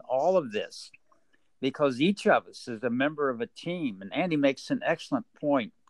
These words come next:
in terms of the, the global picture. It was very well said, Andy, because that's really what we're dealing with. But each of us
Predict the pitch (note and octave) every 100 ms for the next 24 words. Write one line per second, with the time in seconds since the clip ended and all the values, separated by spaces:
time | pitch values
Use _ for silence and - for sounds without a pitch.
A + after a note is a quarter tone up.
0 | _ _ _ _ - A2 - D3 C3+ -
1 | A#2 G#2+ A2+ A#2 A2 - A#2+ G2+ A#2+ C#3
2 | E3+ A#2+ A2 _ - D3+ - A#2+ F#2+ G#2+
3 | G#2 E3 E3 C3 B2 G#2+ G2+ - _ _
4 | - - D3 B2+ G#2+ A2 A2+ A2 A2+ -
5 | A2+ B2 A#2+ - C3+ D3+ C3 A2+ A#2 A#2+
6 | A#2+ G#2+ B2 C3+ C3 A2 G#2+ G2 F#2+ -
7 | _ _ _ _ _ _ _ A2 B2 A#2+
8 | - _ - D3+ D#3 F3+ D3 C#3 C3+ -